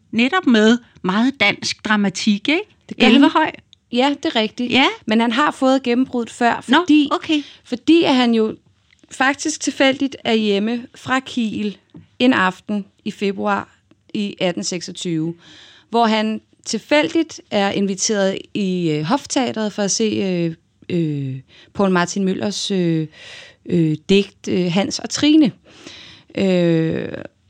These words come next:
Speaker 2: og for at slå en lille, lige, en lille underfortælling, på det her tidspunkt, der tjener skuespilleren jo ikke, det er jo før understøttelsens tid,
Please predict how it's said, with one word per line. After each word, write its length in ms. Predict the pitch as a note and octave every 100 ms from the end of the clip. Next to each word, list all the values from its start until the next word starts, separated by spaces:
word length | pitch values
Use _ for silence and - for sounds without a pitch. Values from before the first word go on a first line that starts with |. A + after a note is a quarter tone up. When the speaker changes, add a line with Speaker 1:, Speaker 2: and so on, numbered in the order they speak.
| _ _ _
Speaker 2:
og 140 | - G#3
for 100 | A3
at 80 | G3
slå 260 | A3+ G#3
en 120 | A3
lille, 380 | G#3 A3 A3+ G#3+ F#3 -
lige, 480 | - G3 G#3+ A3 G#3+
en 60 |
lille 220 | G#3 A3 A3+
underfortælling, 720 | G#3+ A#3 A3+ A#3 A3 A3+ - _
på 60 | A3+
det 120 | B3+
her 60 |
tidspunkt, 520 | C4 C#4 C4 - A#3 -
der 60 |
tjener 280 | A3+ B3+ A3+
skuespilleren 680 | A3 - B3 - A#3 G#3+ G3+
jo 160 | F#3+ G3
ikke, 260 | A3 A3
det 100 | A#3+
er 300 | - - -
jo 40 | A#3
før 180 | C4
understøttelsens 760 | G#3+ A3+ B3 B3 A3 - G#3 -
tid, 280 | - A3